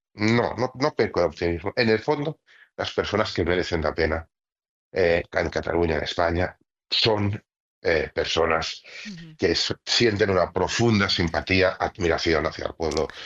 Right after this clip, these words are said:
Speaker 1: hacia el pueblo judío, hacia el pueblo de Israel.
Speaker 2: Sobre este tema citas a Luis Bassat en tu artículo.
Speaker 1: Sí, sí,
Speaker 2: Ujú.
Speaker 1: sí, sí.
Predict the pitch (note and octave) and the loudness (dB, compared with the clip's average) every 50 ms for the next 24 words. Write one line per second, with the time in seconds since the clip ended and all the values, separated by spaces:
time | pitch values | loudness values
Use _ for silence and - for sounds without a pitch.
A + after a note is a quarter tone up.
0 | - - - - - - - - G2+ D#2+ D2 G2 G2+ F#2+ - - F2+ F#2 F#2 - | -14 -16 -16 -12 -6 -6 -2 0 0 0 2 2 0 0 2 2 2 2 2 2
1 | D#2 D2+ D2+ E2 E2 D2+ - C#2+ - - - _ - _ _ _ - - - A#3 | 0 -2 0 0 -2 -2 -2 -4 -8 -12 -20 _ -20 _ _ _ -14 -8 -6 -6
2 | G#3+ G3+ A3 G#3 A3 A3 A3 A#3 - - - C4 B3 - B3+ B3+ C4 C#4+ C#4+ C4+ | -4 -4 -4 -4 -2 -2 -4 -4 -6 -2 -2 -2 -2 -2 -4 -4 -2 -4 -4 -6
3 | - - C4+ B3 - D4 C#4+ C4 - A#3+ A3 G#3 G3+ G3 G3 G3 G3 G3 G3+ G#3+ | -4 -4 -4 -2 -2 -2 -4 -2 -2 -2 -2 0 0 0 0 0 0 0 0 0
4 | A3 G#3+ G3+ A3+ G#3 - - G#3+ A#3 A#3+ - - G3+ G3 F#3+ - G3 F#3 F#3 - | -2 -2 -2 -4 -4 -2 0 0 0 0 0 -4 -10 -8 -6 -4 -4 -4 -4 -6
5 | B3+ A#3+ - A#3 A3 G3 F3+ E3+ F3+ _ _ _ - - - C3 A#2+ - - _ | -8 -10 -6 -6 -2 -2 -2 -2 -4 _ _ _ -8 -2 0 0 0 0 -2 _
6 | _ _ _ _ A#3 A2+ G#2+ G2+ - E2+ E2+ - - - | _ _ _ _ -2 0 0 0 -2 -6 -8 -8 -14 -16